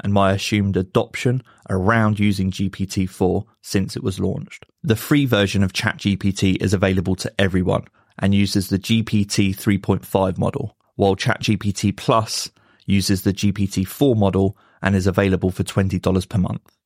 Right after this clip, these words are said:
Additional features of chat G P T Plus include its availability, even when demand is high, faster response speeds,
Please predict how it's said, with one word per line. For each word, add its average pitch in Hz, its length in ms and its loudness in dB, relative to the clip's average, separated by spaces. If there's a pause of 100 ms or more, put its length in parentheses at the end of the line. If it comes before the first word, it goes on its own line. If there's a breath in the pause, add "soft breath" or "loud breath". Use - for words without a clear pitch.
(160)
Additional 139 440 0
features 117 440 -2
of 95 120 0
chat - 280 -4
G 110 180 0
P 104 160 -2
T 98 220 -2
Plus - 420 -2
include 98 600 0 (260 soft breath)
its 98 140 -2
availability, 117 840 0 (200)
even 104 260 2
when 98 140 4
demand 95 340 2
is 92 120 -2
high, 120 400 0 (200)
faster 131 480 0
response 101 480 0
speeds, 98 540 -4